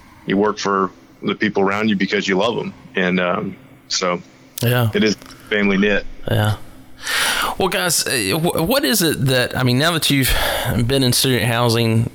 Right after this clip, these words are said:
Speaker 2: you know, through this, this kind of evolution, you know, of your own, uh, and this, you know, within the company, uh, what's been one of the things that have surprised you the most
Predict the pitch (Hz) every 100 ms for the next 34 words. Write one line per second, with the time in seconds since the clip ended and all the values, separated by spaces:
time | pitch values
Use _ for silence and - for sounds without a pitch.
0 | - 113 110 - 117 113 113 - - -
1 | 110 107 - 117 110 104 113 110 117 -
2 | 110 107 107 - 117 110 104 107 107 101
3 | 107 113 113 110 107 - - - - -
4 | - - 110 107 107 - - - - -
5 | - 120 110 107 - 107 104 110 107 -
6 | 107 107 - - - - - - - 76
7 | - 139 170 - 208 185 170 139 151 135
8 | 127 120 120 110 - 123 120 120 117 117
9 | 107 101 110 135 - -